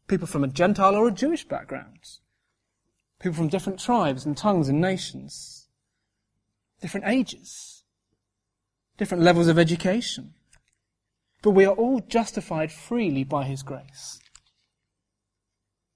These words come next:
We are here on the same basis. We're united by being broken, all of us, but blessed,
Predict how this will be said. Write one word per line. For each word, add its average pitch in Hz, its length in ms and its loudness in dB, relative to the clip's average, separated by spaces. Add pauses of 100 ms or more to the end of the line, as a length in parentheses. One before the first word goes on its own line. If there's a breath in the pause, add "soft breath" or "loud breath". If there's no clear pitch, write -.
We 190 220 4
are - 20 2
here 247 300 6
on 208 100 6
the 202 80 4
same 190 320 -2
basis. - 720 -6 (1800)
We're 202 140 8
united 208 640 6
by 170 140 2
being 165 440 0 (540)
broken, 214 600 -2 (1200)
all 202 220 -2
of 185 100 -10
us, - 500 -18 (1700)
but 190 120 -10
blessed, - 720 -14